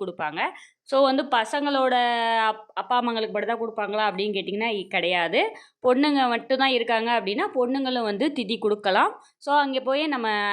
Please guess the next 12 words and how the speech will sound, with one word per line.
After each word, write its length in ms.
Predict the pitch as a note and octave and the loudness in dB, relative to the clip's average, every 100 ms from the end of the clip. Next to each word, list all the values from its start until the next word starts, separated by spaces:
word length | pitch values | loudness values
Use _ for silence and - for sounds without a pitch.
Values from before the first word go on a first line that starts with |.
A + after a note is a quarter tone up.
| G3+ | 0
ஐயர்கிட்ட 380 | A3 A#3 A#3 G#3+ G#3+ | -2 -4 -6 -6 -6
சொல்லிட்டோம்னா, 480 | G#3+ A#3 A3 G#3 F4 | -6 -4 -6 -4 -4
அதுக்கேத்த 360 | C4+ G#3+ G3+ G3+ F#3+ | -4 -6 -6 -6 -4
மாதிரி 180 | G#3 | -4
அவங்க 240 | A#3 F#3+ G3 | -4 -4 -4
திதி 140 | G3 G3+ | -4 -4
கொடுப்பாங்க. 400 | F#3+ F#3+ F3+ F#3+ C#4+ | -6 -4 -6 -4 -6
இவ்வளோ 200 | A3+ A3 A3 A3 | -4 -4 -4 -4
சார்ஜஸ் 420 | G3 G#3 G#3+ G#3+ | -4 -4 -8 -10
அப்படின்ற 300 | F#3+ F#3+ F#3 F#3 | -8 -8 -8 -8
மாதிரி 120 | F#3+ F#3+ | -8 -8
பண்ணுவாங்க. 360 | F3 F3+ E3+ | -8 -8 -8